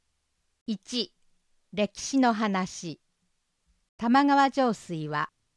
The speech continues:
江戸の上水道として、上王に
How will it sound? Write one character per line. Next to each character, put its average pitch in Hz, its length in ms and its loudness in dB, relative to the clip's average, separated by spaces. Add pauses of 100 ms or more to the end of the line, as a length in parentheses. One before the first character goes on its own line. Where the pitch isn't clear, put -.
江 202 140 -4
戸 277 160 4
の 277 160 4
上 277 200 2
水 277 320 -2
道 170 220 -2
と 156 160 -6
し - 220 -12
て、 - 240 -12 (140)
上 262 560 4
王 233 80 2
に 220 280 2